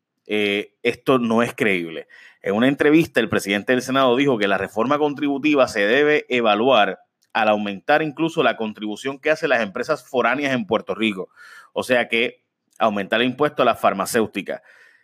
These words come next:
Y él dice, pues, que paguen igual que todo el mundo y suena lindo, patriótico, no toma obviamente en consideración la realidad de que las farmacéuticas buscan maximizar sus ganancias y si Puerto Rico se pone a subir los impuestos, pues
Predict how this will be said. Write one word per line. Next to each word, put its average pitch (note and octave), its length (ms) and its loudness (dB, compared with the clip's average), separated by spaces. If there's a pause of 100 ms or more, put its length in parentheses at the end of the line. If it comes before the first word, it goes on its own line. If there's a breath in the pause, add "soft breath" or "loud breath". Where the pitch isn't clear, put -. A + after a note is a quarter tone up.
(100)
Y F#2+ 100 -2
él G2 120 0
dice, D3+ 260 0
pues, A#2+ 140 0
que G#2 140 -4
paguen A2+ 420 2
igual A2 220 0
que B2 100 0
todo C3 140 0
el D3+ 80 0
mundo D#3 320 -2
y C#3 60 0
suena G#2 300 -2
lindo, C3 540 2
patriótico, C3 960 0
no F#2 420 -8
toma G#2+ 280 2
obviamente A#2 340 2
en A#2+ 60 -6
consideración C3 560 0
la F3 80 2
realidad C3+ 400 2
de C3+ 80 -2
que A2+ 80 2
las G#2 100 -2
farmacéuticas A2+ 640 -2
buscan A2 300 -8
maximizar A#2+ 460 -4
sus C#3+ 140 -12
ganancias C3 520 0 (520 loud breath)
y A#2 100 -4
si A2+ 120 -6
Puerto G#2 300 -2
Rico E3 240 0
se A2+ 120 -2
pone G#2 220 -4
a A#2 80 -2
subir A#2+ 280 -4
los B2+ 200 0
impuestos, C#3+ 580 0
pues G#2+ 260 2